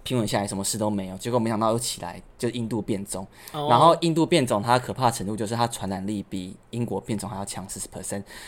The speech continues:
Speaker 1: 所以英国现在
Speaker 2: 这么强？
Speaker 1: 对，英国，现在英国现在起来第三波，第三波就是得的人大部分都是印度变种，然后，然后变种那，就是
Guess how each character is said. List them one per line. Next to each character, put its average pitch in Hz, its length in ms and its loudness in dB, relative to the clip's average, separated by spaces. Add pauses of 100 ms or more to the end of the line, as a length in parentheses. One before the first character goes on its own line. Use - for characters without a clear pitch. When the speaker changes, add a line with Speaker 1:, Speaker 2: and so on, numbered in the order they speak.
(100)
Speaker 1:
所 160 160 6
以 156 80 4
英 170 120 6
国 127 140 6
现 123 140 4
在 - 100 8
Speaker 2:
这 294 60 4
么 269 80 2
强？ 208 340 4
Speaker 1:
对， 143 280 8
英 180 80 6
国， 143 200 6
现 180 160 0
在 175 120 8
英 175 100 4
国 135 160 4
现 143 100 0
在 143 80 2
起 - 240 -4
来 95 120 0
第 117 100 -2
三 98 240 -4
波， 95 300 2 (260)
第 165 100 2
三 143 220 4
波 123 320 6
就 123 140 2
是 113 420 2 (420)
得 110 140 2
的 110 100 2
人 104 180 0
大 123 140 0
部 123 120 -4
分 123 100 2
都 113 100 0
是 117 160 -4
印 113 160 -4
度 104 140 -2
变 104 280 -2
种， - 200 -10
然 98 100 -6
后， 131 320 4 (500)
然 113 140 -4
后 135 120 0
变 139 200 4
种 98 200 -2
那， 113 60 0 (200)
就 143 80 -6
是 156 140 -2